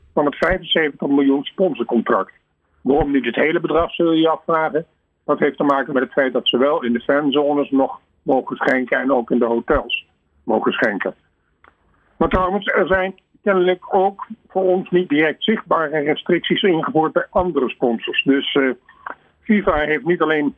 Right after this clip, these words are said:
probleempjes qua financiën, en die vallen overigens wel mee, waarover straks meer. Maar belangrijker in mijn ogen, ze hebben nu problemen in de relatie met sponsors.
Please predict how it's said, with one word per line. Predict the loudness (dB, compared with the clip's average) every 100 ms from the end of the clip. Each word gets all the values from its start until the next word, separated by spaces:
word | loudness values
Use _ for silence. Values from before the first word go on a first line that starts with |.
| -2
probleempjes | -2 0 0 0 -2 -4
qua | -2 -2
financiën, | 0 2 2 -2 -2 0 0 _ _ _ -20 _ _ _
en | 0
die | 0
vallen | 2 0
overigens | 0 0 -2 0
wel | 0
mee, | 2 0 0
waarover | 0 0 -2
straks | -4 -2 -2 0
meer. | 0 0 -4 _ _ -16 -16 _
Maar | -2 0 -2 -4
belangrijker | 0 2 2 2 0 -2 -2 -6
in | -2
mijn | 0
ogen, | 2 0 -2 -6 -6 _ _ _
ze | -4
hebben | 0 -2 0 2
nu | 2 0
problemen | -2 0 2 0 0 0
in | 0
de | 0
relatie | 0 0 0 -2
met | -4 -4
sponsors. | -2 -2 -2 -6 -10 -10 -12